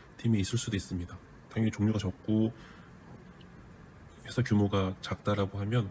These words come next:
한 팀에서 원료 분석과 제품 분석은 같이 진행을 하겠죠. 제품 시험 종류는 아이피씨 시험, 그리고 출하 시험,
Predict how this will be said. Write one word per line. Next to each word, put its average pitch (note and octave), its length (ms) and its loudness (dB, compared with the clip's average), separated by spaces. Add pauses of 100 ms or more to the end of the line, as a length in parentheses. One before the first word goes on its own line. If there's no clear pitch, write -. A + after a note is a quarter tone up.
한 C3+ 120 -2
팀에서 C#3+ 380 2
원료 G#2 200 2
분석과 G#2 420 -2
제품 - 260 -8
분석은 F#2+ 420 -2
같이 - 240 -10
진행을 F2+ 360 -4
하겠죠. B2 420 -6
제품 C#3 260 4
시험 B2+ 240 8
종류는 A#2 640 6
아이피씨 G#2+ 480 0
시험, A2+ 500 0 (200)
그리고 F#2+ 640 -4
출하 E3 260 2
시험, F2+ 320 -2